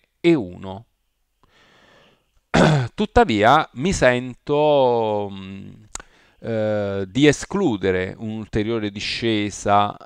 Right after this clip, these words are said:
verso zero quattro ottantuno e quattro. Tuttavia avremo,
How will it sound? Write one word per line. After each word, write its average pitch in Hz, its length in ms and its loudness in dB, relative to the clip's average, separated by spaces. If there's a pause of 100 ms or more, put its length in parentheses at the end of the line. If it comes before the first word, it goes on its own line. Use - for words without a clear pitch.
(140)
verso 110 1160 -4 (640)
zero 110 320 2
quattro 117 460 2
ottantuno 101 800 -6
e 101 180 -10
quattro. 95 760 -12 (1700)
Tuttavia 185 960 2 (180)
avremo, 101 800 0